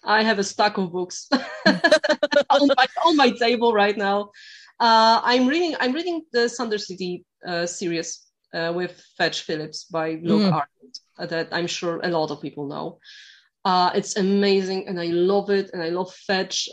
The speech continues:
Speaker 1: and, like, oh my goodness, like, my heart goes out for him, like, Jesus. Like, somebody give him a blanket, like, seriously,
Speaker 2: Oh my
Speaker 1: and
Speaker 2: gosh, yeah.
Speaker 1: five-hour hug, like, oh, he needs that, and a pack of Clayfields. Jeez, I love him so much. Um,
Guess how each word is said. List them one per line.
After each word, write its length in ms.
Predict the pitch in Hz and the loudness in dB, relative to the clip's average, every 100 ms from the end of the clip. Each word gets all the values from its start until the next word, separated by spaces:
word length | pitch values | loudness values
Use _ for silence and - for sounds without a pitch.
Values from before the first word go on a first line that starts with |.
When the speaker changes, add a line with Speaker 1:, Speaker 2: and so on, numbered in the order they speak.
| 175 | -6
Speaker 1:
and, 180 | 170 175 | -4 -2
like, 280 | 170 170 - | -2 -4 -4
oh 160 | 196 | -2
my 160 | 185 170 | -2 -4
goodness, 480 | 165 165 160 - - | -4 -4 -6 -10 -12
like, 180 | 175 - | -12 -8
my 220 | 170 175 | -6 -4
heart 400 | 175 165 160 160 | -4 -4 -4 -6
goes 240 | 170 165 156 | -6 -4 -2
out 240 | 156 156 - | -4 -6 -8
for 140 | 160 | -8
him, 280 | 160 160 156 | -6 -6 -6
like, 240 | 156 160 | -8 -10
Jesus. 920 | - - 202 190 175 180 180 170 - _ - - - _ _ _ | -12 -4 -2 0 0 0 -2 -4 -12 _ -20 -20 -20 _ _ _
Like, 120 | - | -10
somebody 340 | - 226 202 185 | -2 0 2 0
give 180 | 170 156 | -2 -4
him 100 | 160 | -6
a 60 | |
blanket, 500 | 151 139 143 143 131 - | -4 -4 -4 -6 -10 -12
like, 140 | - | -16
seriously, 340 | - 147 151 214 | -8 -4 2 4
Speaker 2:
Oh 40 | |
my 140 | 220 | 4
Speaker 1:
and 80 | 208 | 4
Speaker 2:
gosh, 500 | 180 185 175 160 - | 2 2 2 0 0
yeah. 380 | 190 180 160 151 | 4 6 4 2
Speaker 1:
five-hour 380 | 180 202 196 185 | 2 4 4 2
hug, 480 | - 175 160 151 - | 0 2 2 0 -4
like, 260 | 175 175 - | -4 -4 -6
oh, 80 | 262 | -8
he 220 | - 208 | -2 0
needs 320 | 190 180 - | 2 0 -2
that, 240 | 160 135 - | -4 -4 -2
and 100 | 185 | -2
a 40 | 185 | -2
pack 280 | - 175 | -4 -4
of 120 | 151 - | -4 -4
Clayfields. 600 | 135 135 139 139 - - - - _ | -6 -4 -8 -10 -14 -18 -20 -20 _
Jeez, 240 | - 214 180 | -6 -4 0
I 100 | 185 | 0
love 240 | 180 175 | 0 -2
him 120 | 170 | -4
so 220 | 156 156 151 | -8 -8 -6
much. 300 | 151 147 - _ - - - - _ _ _ | -8 -10 -16 _ -20 -20 -20 -20 _ _ _
Um, 840 | 190 185 185 190 190 185 196 190 | 0 2 4 2 2 0 0 -2